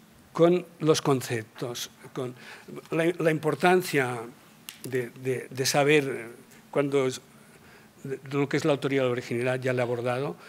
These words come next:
pero es importante porque si no nos encontramos que para unos, eh, esto de aquí también es una obra de arte de, de, de Salvador Dalí, ¿no?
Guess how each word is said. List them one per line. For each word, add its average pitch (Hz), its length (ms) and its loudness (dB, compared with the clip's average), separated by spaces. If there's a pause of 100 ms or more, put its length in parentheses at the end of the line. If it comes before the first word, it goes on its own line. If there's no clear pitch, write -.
(160)
pero 151 140 4
es 160 80 6
importante 147 480 2
porque 160 280 -4
si 147 160 -4
no 165 140 0
nos 185 160 2
encontramos 170 680 -6 (340)
que 147 100 -12
para 151 240 -4
unos, 185 560 -4 (520)
eh, 135 200 -4 (920)
esto 175 320 -4
de 160 80 2
aquí 180 500 -2
también 147 360 0
es 170 120 0
una 156 140 2
obra 139 220 0
de 131 120 -2
arte 131 400 -6 (380)
de, 131 420 -10 (180)
de, 131 300 -10
de 127 120 -10
Salvador 127 440 -4
Dalí, 147 320 -8 (240)
¿no? 247 180 -10